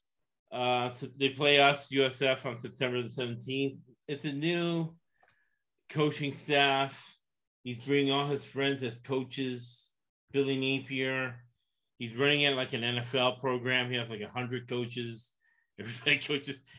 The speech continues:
He has a coach for one drill. Uh, man, what's his face did not recruit well. The guy, he's now at, uh, E S P N. Uh, six back on offense,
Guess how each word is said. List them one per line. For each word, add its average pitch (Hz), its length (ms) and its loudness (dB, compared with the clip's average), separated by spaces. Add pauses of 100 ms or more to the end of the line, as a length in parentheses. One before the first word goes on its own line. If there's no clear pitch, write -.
(100)
He 143 60 2
has 139 100 4
a 135 60 -2
coach 151 240 4
for 139 140 0
one 135 220 0
drill. 139 480 4 (880)
Uh, 120 400 -2 (1120)
man, 143 440 0 (600)
what's 156 220 -2
his 185 160 -2
face 143 260 4
did 123 100 -8
not 135 200 4
recruit 123 540 0
well. 123 500 0
The 110 120 -8
guy, 117 160 -2
he's 120 160 -6
now 120 260 -2
at, 110 180 -4
uh, 101 320 -4 (520)
E 120 120 2
S 120 140 2 (100)
P 120 200 0
N. 120 240 0 (1600)
Uh, 120 480 -8 (760)
six - 460 -6
back 156 320 0
on 139 120 -4
offense, 131 560 -4